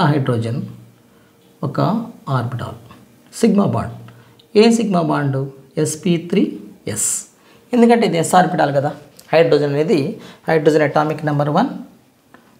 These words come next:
దాని ఎలక్ట్రానిక్ కన్ఫిగరేషన్ ఏమవుతుంది? వన్ ఎస్ వన్. దానికి షేప్ ఏమొస్తుంది? స్పెరికల్ షేప్ వస్తుంది. ఒక ఎలక్ట్రాన్ అనేది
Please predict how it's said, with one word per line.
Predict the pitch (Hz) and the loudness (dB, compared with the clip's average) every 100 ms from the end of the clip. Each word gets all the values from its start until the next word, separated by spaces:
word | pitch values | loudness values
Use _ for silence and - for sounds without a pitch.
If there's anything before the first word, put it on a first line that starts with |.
| - | -2
దాని | 156 156 | 2 2
ఎలక్ట్రానిక్ | 165 165 160 151 147 | 0 0 0 0 2
కన్ఫిగరేషన్ | 139 147 147 139 - 147 | 2 2 2 0 0 -2
ఏమవుతుంది? | 139 139 165 - - - - | -2 -2 -4 -4 -10 -12 -4
వన్ | 131 139 | -2 0
ఎస్ | - 170 | 0 2
వన్. | 208 - - - - - _ _ - | 0 0 -12 -18 -20 -20 _ _ -6
దానికి | 151 147 139 | -4 -2 0
షేప్ | 170 160 170 | 0 0 0
ఏమొస్తుంది? | 151 139 - 170 - - - _ _ _ _ _ _ _ _ _ _ _ _ _ - - | -2 -2 -2 0 -2 -6 -14 _ _ _ _ _ _ _ _ _ _ _ _ _ -20 -6
స్పెరికల్ | - 139 143 147 | 0 2 0 0
షేప్ | 160 156 | -2 -2
వస్తుంది. | 143 175 208 - - - 214 | -2 0 -2 -4 -12 -4 0
ఒక | 202 | 2
ఎలక్ట్రాన్ | 160 - 147 135 | 0 0 -2 0
అనేది | 143 170 | -2 0